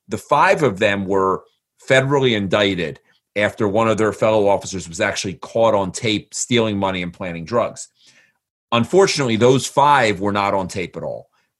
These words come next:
A prosecution was brought and they got acquitted largely because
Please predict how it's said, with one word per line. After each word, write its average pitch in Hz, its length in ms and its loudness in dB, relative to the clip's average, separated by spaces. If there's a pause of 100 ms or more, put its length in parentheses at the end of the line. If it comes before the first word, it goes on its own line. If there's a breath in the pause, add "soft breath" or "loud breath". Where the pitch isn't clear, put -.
(140)
A 104 80 -2
prosecution 131 640 -2
was 110 140 -4
brought 98 480 0
and 98 220 -4
they 104 100 0
got 101 180 0
acquitted 104 520 -2
largely 107 640 0
because 98 800 -2